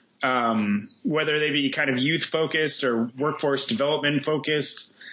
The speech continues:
Um, you know, I, I, I think that's a big place where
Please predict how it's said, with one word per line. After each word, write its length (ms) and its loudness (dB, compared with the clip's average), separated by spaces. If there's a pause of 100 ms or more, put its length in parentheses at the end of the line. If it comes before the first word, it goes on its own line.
(260)
Um, 640 2 (840)
you 120 2
know, 80 2
I, 100 2
I, 380 0
I 80 0
think 180 -2
that's 220 0
a 40 4
big 300 -2
place 420 0
where 520 2